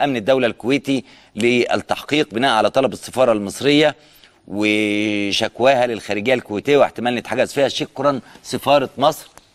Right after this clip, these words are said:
وقالت: "اللي صادمني إن ده جاي من اللي بنحبهم، إحنا ما بنخافش. أنا فتحت صدري في عز عهد الإخوان، أنا فاتحة صدري لأن دي مصر اللي في دمي، اللي بحبها، اللي، اللي". قالت كلام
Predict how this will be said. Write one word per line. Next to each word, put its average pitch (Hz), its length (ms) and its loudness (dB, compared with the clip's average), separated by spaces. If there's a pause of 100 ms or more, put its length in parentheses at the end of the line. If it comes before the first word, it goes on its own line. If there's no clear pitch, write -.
(320)
وقالت: 127 440 2 (480)
"اللي 123 140 -4
صادمني 147 640 -4
إن 113 180 -8
ده 127 100 2
جاي 131 220 2
من 117 200 -6
اللي 101 360 -8 (480)
بنحبهم، 104 580 -4
إحنا 107 180 -6
ما 127 80 2
بنخافش. 120 540 -6 (360)
أنا 107 120 -4
فتحت 107 360 -6
صدري 117 440 -6 (240)
في - 180 -4
عز 120 260 2
عهد 110 260 0
الإخوان، 101 440 -8 (400)
أنا 98 120 -6
فاتحة 113 300 -6
صدري 135 460 -2 (160)
لأن 127 280 -2
دي 127 100 0
مصر 127 340 -2 (640)
اللي 104 260 -4
في 82 60 -14
دمي، 101 420 -2
اللي 95 240 -10
بحبها، 92 520 -2
اللي، 85 360 -10
اللي". 95 200 -6
قالت 117 280 -8
كلام 113 320 -4